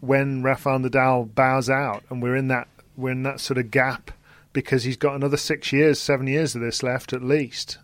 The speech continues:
um, uh, injury, health permitting. And he's got such a big game on clay. It, it could happen. His Courier-like game. Don't forget, Courier reached three of those finals and won two of them.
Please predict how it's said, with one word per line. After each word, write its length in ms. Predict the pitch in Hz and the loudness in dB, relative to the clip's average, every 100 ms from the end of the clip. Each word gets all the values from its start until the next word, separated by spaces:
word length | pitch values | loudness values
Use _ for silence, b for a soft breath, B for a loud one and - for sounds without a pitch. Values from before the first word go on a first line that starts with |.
| - | -10
um, 400 | 135 131 127 123 151 | -6 -4 -4 -4 -4
uh, 200 | 143 - | -4 -4
injury, 520 | 151 131 117 131 131 | -2 0 0 0 -2
health 280 | - 135 - | 0 0 0
permitting. 520 | 131 139 - 127 127 - B B B | -2 -2 -4 -10 -14 -20 B B B
And 340 | 127 131 135 123 - - | -4 -2 -2 -4 -8 -6
he's 220 | 139 - | -4 -2
got 200 | 151 - | -4 -4
such 460 | - - 165 - | -2 2 2 4
a 60 | 147 | 2
big 260 | 143 139 113 | 4 2 4
game 320 | 139 135 123 | 2 2 -2
on 140 | 113 | -6
clay. 380 | - 139 123 117 | -2 0 0 0
It, 360 | 123 135 - - _ _ | -2 -6 -6 -16 _ _
it 160 | 160 147 | -6 -2
could 200 | - 160 | 2 2
happen. 560 | 139 160 - 117 110 123 | 2 0 -4 -8 -8 -12
His 400 | 131 131 135 135 | -12 -4 -4 -4
Courier-like 760 | - - 151 143 131 131 127 127 | -4 2 4 6 2 0 -4 -2
game. 360 | 139 135 110 101 B B B | -2 -2 -6 -10 B B B
Don't 160 | 131 127 | -2 0
forget, 260 | 120 135 | 0 -2
Courier 300 | - 139 131 | 0 2 4
reached 380 | 120 131 - - - 135 135 - | 2 0 -2 -8 -14 -16 -16 -16
three 260 | - 143 147 | -2 2 4
of 40 | |
those 220 | 120 110 | 2 -2
finals 520 | - 120 120 - - - | -6 -10 -10 -12 -12 -10
and 100 | 127 | -6
won 140 | 131 | -6
two 220 | - 131 | -2 -2
of 60 | 123 | -2
them. 140 | 98 | -8